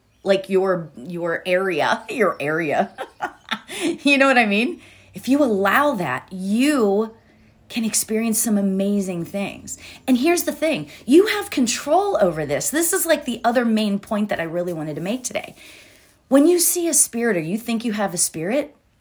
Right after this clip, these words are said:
with you, you have control over that. That's why fear has no place in this.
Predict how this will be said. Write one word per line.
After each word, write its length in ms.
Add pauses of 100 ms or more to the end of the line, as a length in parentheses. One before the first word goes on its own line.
(200)
with 280
you, 320 (420)
you 120
have 100
control 580
over 260
that. 580 (600)
That's 300
why 160
fear 720
has 280
no 340
place 360
in 120
this. 340